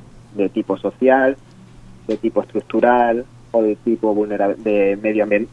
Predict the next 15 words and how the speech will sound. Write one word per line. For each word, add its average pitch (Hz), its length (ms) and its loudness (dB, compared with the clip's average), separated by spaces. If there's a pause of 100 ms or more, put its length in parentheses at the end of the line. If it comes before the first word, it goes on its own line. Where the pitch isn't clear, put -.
perdón, 107 320 0 (100)
medioambiental. 110 800 2 (1040)
Entonces, 123 520 0
a 123 100 2
partir 139 360 2
de 143 100 2
esa 135 160 0
ecuación, 123 540 0
que 123 80 -2
es 120 60 -2
bastante 123 560 -4
simple, 160 400 0 (1120)
pues 135 180 4
podemos 123 560 2
nosotros 120 460 -4